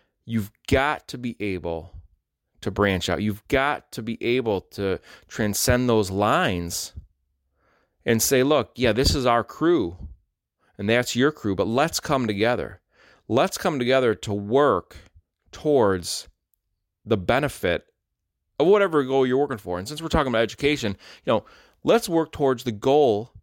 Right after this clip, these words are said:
of moving our kids forward. Let's work towards the goal of making our kids, our students,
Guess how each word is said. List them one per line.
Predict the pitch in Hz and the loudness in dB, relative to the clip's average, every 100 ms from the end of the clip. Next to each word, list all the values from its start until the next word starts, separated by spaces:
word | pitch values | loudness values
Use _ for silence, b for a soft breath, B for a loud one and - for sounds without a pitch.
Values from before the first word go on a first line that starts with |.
| _ _ _ _ _ | _ _ _ _ _
of | 113 107 | -4 -4
moving | 113 123 139 147 156 | 0 4 4 2 -2
our | 90 101 | -2 -2
kids | - - 98 | -2 -4 -4
forward. | - 113 90 | -4 -4 0
Let's | 143 - | -2 -2
work | 214 - | -6 -6
towards | - 139 113 | -2 -2 -2
the | 95 | -6
goal | 117 131 117 80 - _ 104 | 0 2 2 0 -8 _ -8
of | 95 | -4
making | 101 117 143 165 135 - 107 | 2 2 2 -2 -4 -4 0
our | 113 135 | 2 0
kids, | - - - 123 90 - | -2 2 4 4 0 -2
our | 104 135 | -2 0
students, | - - 139 127 80 - - | -4 -4 -2 -2 -4 -8 -12